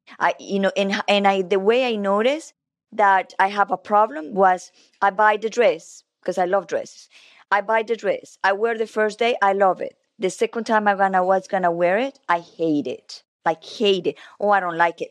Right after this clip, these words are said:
Then I said, "Oh, wait a minute. I have a big problem here." But this is a big process and, and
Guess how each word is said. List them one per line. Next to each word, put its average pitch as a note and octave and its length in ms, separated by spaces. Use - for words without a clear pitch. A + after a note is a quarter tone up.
Then G#3 240
I F3 100
said, E3 240
"Oh, F3+ 240
wait F3+ 240
a F#3 60
minute. D#3 460
I E3+ 100
have F3+ 180
a E3 80
big E3+ 260
problem D#3 400
here." F3+ 380
But A3 200
this D4 160
is E4 120
a C#4 120
big G#3+ 480
process G3+ 680
and, G3+ 300
and G3 280